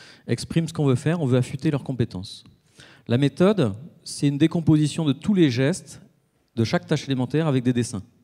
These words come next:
Comme ça, on n'utilise aucun mot, aucun chiffre, et on représente tout l'enchaînement, depuis le plan de travail jusqu'à la fin de la tâche, avec des dessins. Ça, c'est le premier pas pour dire à ces jeunes-là, «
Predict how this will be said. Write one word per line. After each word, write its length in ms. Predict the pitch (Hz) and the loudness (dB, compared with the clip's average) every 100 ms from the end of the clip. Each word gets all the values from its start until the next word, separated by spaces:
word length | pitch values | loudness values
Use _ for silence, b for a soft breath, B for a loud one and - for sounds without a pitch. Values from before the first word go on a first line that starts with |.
| _ _ _ _ | _ _ _ _
Comme 160 | - 101 | -10 -2
ça, 80 | |
on 40 | 139 | -2
n'utilise 280 | 120 127 - | 0 -4 0
aucun 300 | 143 135 127 | 0 2 2
mot, 360 | 120 175 - - _ | 2 0 -2 -16 _
aucun 240 | 123 113 | -2 -2
chiffre, 440 | 104 - 202 - _ b b b b | -6 -6 -8 -10 _ b b b b
et 100 | 127 | 4
on 60 | 131 | 4
représente 500 | 139 147 147 143 131 - _ | 4 2 0 0 -4 -10 _
tout 420 | - 247 269 269 208 | 2 4 4 2 0
l'enchaînement, 680 | 165 156 147 131 117 202 - B B B B | -2 0 -2 0 -2 -4 -12 B B B B
depuis 260 | 113 120 160 | -2 0 2
le 120 | 151 | 0
plan 160 | - 139 | 0 -2
de 40 | |
travail 380 | 135 127 113 113 | -4 -2 0 0
jusqu'à 300 | 135 131 127 | -2 -4 -2
la 80 | 113 | -2
fin 220 | - 185 | -2 -2
de 60 | 220 | 0
la 120 | 147 | -2
tâche, 480 | - 98 - - - _ _ _ _ _ _ _ _ _ _ _ _ | -2 -6 -8 -14 -16 _ _ _ _ _ _ _ _ _ _ _ _
avec 200 | 123 131 | -2 0
des 100 | 123 | 0
dessins. 280 | 113 101 - - _ _ _ _ _ B B B B B _ | -2 -4 -8 -16 _ _ _ _ _ B B B B B _
Ça, 180 | - 156 | -2 0
c'est 140 | 170 165 | 2 0
le 80 | |
premier 320 | 135 - 151 135 | 0 -2 0 0
pas 280 | 156 180 | 2 2
pour 200 | 190 139 | 2 0
dire 300 | 127 160 185 | 0 0 0
à 80 | 151 | 0
ces 160 | 123 135 | 0 -2
jeunes-là, « 480 | 127 131 135 190 | -2 -2 0 -2